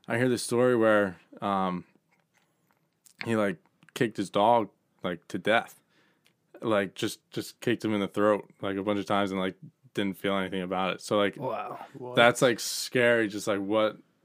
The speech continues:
Speaker 1: like, not having those, like, like, outlets or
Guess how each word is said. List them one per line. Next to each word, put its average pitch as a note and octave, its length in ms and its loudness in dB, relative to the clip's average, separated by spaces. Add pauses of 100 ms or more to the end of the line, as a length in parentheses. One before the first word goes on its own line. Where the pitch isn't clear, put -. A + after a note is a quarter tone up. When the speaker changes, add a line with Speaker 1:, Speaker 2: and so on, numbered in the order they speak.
(100)
Speaker 1:
like, G2+ 240 -2
not G#2+ 360 0
having G2+ 320 0
those, G2+ 340 -4
like, F#2 300 -2 (1000)
like, G2+ 180 -2
outlets G#2 500 2
or F#2 260 0